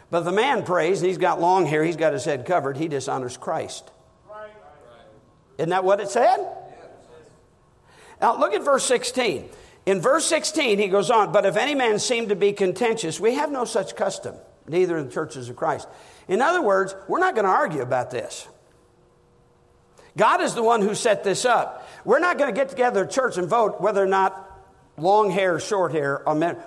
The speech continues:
We're not gonna vote on it. God's already spoken. That's the final say. A church vote's not gonna change it.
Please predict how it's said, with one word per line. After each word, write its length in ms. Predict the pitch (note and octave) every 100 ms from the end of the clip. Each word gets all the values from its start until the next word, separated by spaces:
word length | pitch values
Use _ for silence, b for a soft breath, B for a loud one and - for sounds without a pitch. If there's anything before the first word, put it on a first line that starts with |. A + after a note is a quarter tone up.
| -
We're 80 | B3+
not 140 | C4+
gonna 120 | F#3+
vote 180 | A3 C4+
on 140 | F3
it. 80 | G3+
God's 240 | G3+ C4+ G#3+
already 220 | G3+ F3+
spoken. 500 | - B3+ C4+ F#3+ - B -
That's 280 | A3+ D4 -
the 100 | G#3+
final 380 | A#3 A3+ F#3+
say. 320 | E3+ C4+ B3+ D#3+
A 60 |
church 320 | D#3 C4+ -
vote's 340 | D3+ C#4 - -
not 220 | A3+ A#3+
gonna 180 | G3+ E3+
change 380 | B3 C4 D3+
it. 100 | -